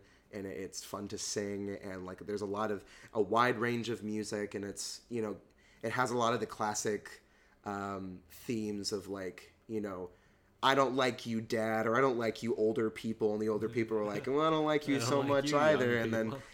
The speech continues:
Speaker 1: at the end, they're like, "Oh, we can recognize that we're just from different generations," or,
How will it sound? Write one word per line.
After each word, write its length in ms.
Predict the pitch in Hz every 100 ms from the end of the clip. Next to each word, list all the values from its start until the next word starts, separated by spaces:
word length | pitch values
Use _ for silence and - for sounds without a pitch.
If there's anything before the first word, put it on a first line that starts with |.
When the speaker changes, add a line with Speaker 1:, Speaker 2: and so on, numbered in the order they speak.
| -
Speaker 1:
at 160 | 117 -
the 140 | 117
end, 200 | 113 113
they're 80 | 113
like, 240 | 113 120
"Oh, 200 | 208 180
we 100 | 160
can 220 | 160 131 123
recognize 560 | 117 117 113 110 107
that 140 | 110 90
we're 100 | 107
just 220 | 104 107 -
from 120 | 104
different 320 | 101 98 101
generations," 800 | 107 98 98 92 92 101 95 92
or, 220 | 92 92